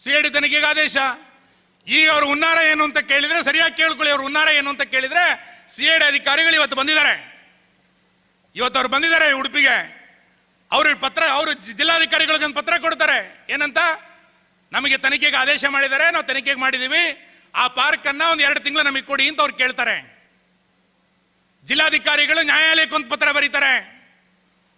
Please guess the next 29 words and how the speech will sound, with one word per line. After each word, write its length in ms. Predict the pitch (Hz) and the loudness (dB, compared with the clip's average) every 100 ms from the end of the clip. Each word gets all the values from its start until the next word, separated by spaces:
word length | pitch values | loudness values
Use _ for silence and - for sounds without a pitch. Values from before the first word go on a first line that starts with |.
| _ | _
ಇದೆಲ್ಲ 220 | 233 311 370 359 285 | -6 0 2 2 0
ಡ್ರಾಮಾ 320 | 240 262 349 | 0 0 0
ನಡೆದಾಗಿದೆ 440 | 320 320 330 320 277 | -2 -2 -2 -2 -8
ಮೊದಲೇ. 500 | 247 269 208 143 _ _ _ _ _ _ _ _ _ _ _ 214 | -6 -6 -6 -10 _ _ _ _ _ _ _ _ _ _ _ -4
ಅವರು 460 | 320 330 311 294 | -2 0 2 2
ನ್ಯಾಯಾಲಯಕ್ಕೆ 480 | 277 294 320 320 311 | 2 2 2 2 0
ಒಂದು 120 | 285 | -2
ಪತ್ರ 200 | 294 302 | 0 2
ಬರೀತಾರೆ, 680 | 302 294 285 285 233 - - _ | 2 0 2 0 0 -6 -20 _
"ಸಿ 140 | - | -2
ಐ 180 | 285 311 | 2 4
ಡಿ 80 | 302 | 2
ತನಿಖೆ 300 | 285 302 277 | 0 0 2
ಆಗಿದೆ, 300 | 294 277 302 | 2 2 2
ಅವ್ರಿಗೆ 240 | 311 294 | 2 2
ಎರಡು 160 | 277 294 | 2 0
ತಿಂಗಳು 240 | 294 294 | -2 -2
ಕೋರ್ಟ್ಗೆ 380 | 285 294 294 262 | 0 0 0 -4
ಬೇಕು 380 | 262 262 262 233 | -2 -2 -4 -6
ಹೇ-, 240 | 226 254 | -2 -2
ಕೇಳಿದ್ದಾರೆ, 520 | 254 269 285 262 294 320 - - - - | 0 -2 0 0 0 0 -4 -20 -18 -4
ಹಾಗಾಗಿ 360 | 240 277 294 285 | -2 0 0 0
ಕೋರ್ಟ್ 320 | 311 330 294 | 2 0 0
ಮತ್ತೊಂದು 300 | 294 320 294 | -2 0 0
ಆದೇಶ 280 | 285 302 277 | 0 0 -2
ಕೊಡಬೇಕು" 500 | 294 277 269 240 285 | -2 0 -2 -2 -4
ಅಂತ 120 | 294 | -2
ಅವ್ರು 140 | 269 | 0
ಕೇಳ್ತಾರೆ. 720 | 262 262 254 240 185 - - | -2 -2 -2 -2 -2 -8 -20